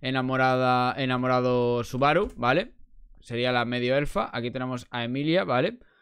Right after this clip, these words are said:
Esta sería Emilia. Y luego tendríamos a Ram y Rem. Bueno, las gemelas, que tampoco, tampoco tiene mucho. Todas las conocéis, ¿no? O sea, al final todos lo conocéis, yo creo. Aquí tenemos a Ram.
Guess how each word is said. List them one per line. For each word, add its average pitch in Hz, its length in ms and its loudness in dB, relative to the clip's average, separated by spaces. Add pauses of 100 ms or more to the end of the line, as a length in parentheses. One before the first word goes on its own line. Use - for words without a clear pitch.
(140)
Esta 143 200 -4
sería 139 320 2
Emilia. 214 540 2 (480)
Y 240 120 -2
luego 277 320 4
tendríamos 226 1080 0
a 185 420 4
Ram 165 580 2
y 139 120 0
Rem. 131 340 0
Bueno, 117 280 -2
las 113 160 -4
gemelas, 113 420 -2
que - 120 -6
tampoco, 123 680 0 (920)
tampoco 143 240 0
tiene 151 160 2
mucho. 123 260 -4
Todas 151 200 2
las 143 100 0
conocéis, 113 400 -4
¿no? 165 200 -8
O 160 40 -12
sea, 117 240 -4
al 117 80 -4
final 131 260 -4
todos 139 140 -2
lo 131 100 -2
conocéis, 131 360 -6
yo 123 100 -4
creo. 151 320 -2 (460)
Aquí 131 200 -2
tenemos 135 380 -4
a 127 100 0
Ram. 165 380 0